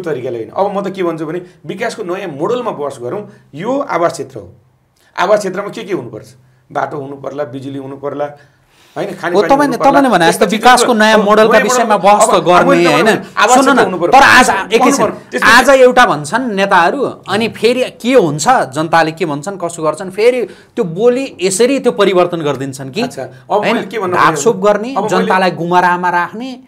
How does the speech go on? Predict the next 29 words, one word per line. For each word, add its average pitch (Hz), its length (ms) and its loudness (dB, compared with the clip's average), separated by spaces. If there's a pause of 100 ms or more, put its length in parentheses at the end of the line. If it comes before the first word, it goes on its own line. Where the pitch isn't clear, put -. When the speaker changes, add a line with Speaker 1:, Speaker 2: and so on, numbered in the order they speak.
(580)
Speaker 1:
हो, 160 60 -6
Speaker 2:
अब 170 140 -2
Speaker 1:
तब, 233 240 -4
तब 233 160 -10
Speaker 2:
आज 269 120 4
Speaker 1:
तपाईँ 277 120 4
Speaker 2:
एउटा 269 180 4
भन्छन्, 240 320 0
भोलि 214 240 2
एउटा 226 260 2
भन्छन्, 214 360 -4 (180)
Speaker 1:
अब 202 200 -6
तपाईँ, 214 180 0
Speaker 2:
होइन? 208 100 -6
Speaker 1:
अब 202 220 -6
तपाईँ 240 240 -6
Speaker 2:
अनि 180 80 -4
Speaker 1:
हामीले 294 240 -2
Speaker 2:
कसरी 269 280 -4 (300)
Speaker 1:
हो, 214 220 -6
ए-, 240 240 -10
यसमा 269 220 -2
क्वेसन 226 440 -8
गरौँ 160 220 -6
क्या। 202 120 -8 (140)
हो, 214 140 -8
यसमा 226 220 -8
चाहिँ 190 120 -14
किन 220 100 -10